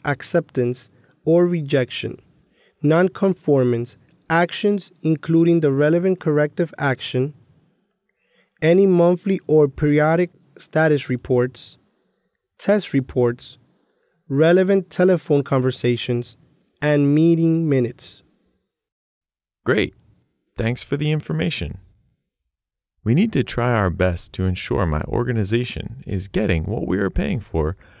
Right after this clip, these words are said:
Speaker 2: once the contracts begin later this year. Is there anything else I need to know or take into consideration?
Speaker 1: While the majority of the requirements may be in the P W S,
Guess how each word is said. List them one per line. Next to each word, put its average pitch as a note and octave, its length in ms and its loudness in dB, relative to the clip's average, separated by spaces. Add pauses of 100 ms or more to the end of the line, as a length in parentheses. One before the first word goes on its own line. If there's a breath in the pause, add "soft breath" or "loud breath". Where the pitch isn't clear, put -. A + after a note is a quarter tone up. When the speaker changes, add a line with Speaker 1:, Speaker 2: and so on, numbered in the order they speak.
(260 soft breath)
Speaker 2:
once B2 280 -2
the - 160 -6
contracts B2+ 720 -4
begin C#3 600 -2
later F#2 320 -2
this A2 280 -4
year. D#2 320 -4 (1120)
Is G#2 200 0
there G2+ 160 2
anything A#2 460 -2
else F2 380 -6 (100)
I E2+ 100 0
need G2 260 -2
to F2+ 100 -10
know E2+ 340 -6 (240)
or - 180 -8
take F#2 320 -4
into F#2+ 220 -6
consideration? F2+ 880 -4 (1300)
Speaker 1:
While D#3+ 380 4
the E3 100 4
majority E3 720 4
of D3+ 280 -2
the D#3 100 -2
requirements D3 880 0
may D3 220 2
be D#3+ 240 -4
in C#3+ 200 -2
the C3 100 0
P D#3+ 240 -4
W E3 440 0
S, B2 300 -4